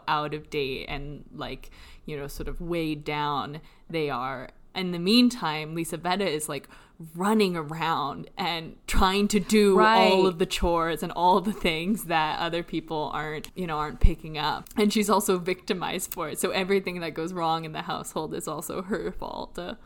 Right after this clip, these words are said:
Speaker 2: Right, right. Oh, and so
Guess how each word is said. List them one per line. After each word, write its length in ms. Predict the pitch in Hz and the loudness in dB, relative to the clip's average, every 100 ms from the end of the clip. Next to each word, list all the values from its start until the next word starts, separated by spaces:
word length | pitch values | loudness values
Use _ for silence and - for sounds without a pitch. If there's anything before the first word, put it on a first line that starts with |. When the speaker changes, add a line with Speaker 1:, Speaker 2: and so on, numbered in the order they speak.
| - | -6
Speaker 2:
Right, 460 | 202 202 165 143 185 | 0 2 2 -2 -4
right. 380 | 180 165 131 - - - - | -2 -2 -4 -8 -18 -14 4
Oh, 220 | 277 285 | 6 6
and 200 | - 240 | 2 0
so 420 | 220 240 226 220 | 0 0 2 0